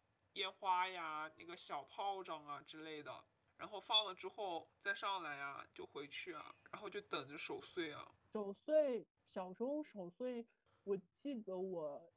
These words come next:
Speaker 2: 经常睡了一觉起来，
Speaker 1: <laughs>
Speaker 2: 因为我小时候熬不了那么久，我就跟我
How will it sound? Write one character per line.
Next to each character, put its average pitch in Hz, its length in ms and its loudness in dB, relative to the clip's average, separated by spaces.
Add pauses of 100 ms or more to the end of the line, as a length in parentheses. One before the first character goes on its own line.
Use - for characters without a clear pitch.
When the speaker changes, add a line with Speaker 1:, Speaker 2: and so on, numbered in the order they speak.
Speaker 2:
经 269 160 0
常 240 240 -4
睡 311 360 -4
了 254 160 0
一 196 120 -2
觉 190 240 0
起 - 200 -6
来， 160 240 -4 (120)
Speaker 1:
<laughs> - 260 -4
Speaker 2:
因 262 100 4
为 311 80 8
我 285 140 6
小 220 180 0
时 226 80 2
候 294 140 6
熬 190 140 4
不 254 80 2
了 285 120 2
那 247 140 0
么 277 140 0
久， 202 440 0 (120)
我 208 120 4
就 311 220 6
跟 277 240 0
我 208 260 4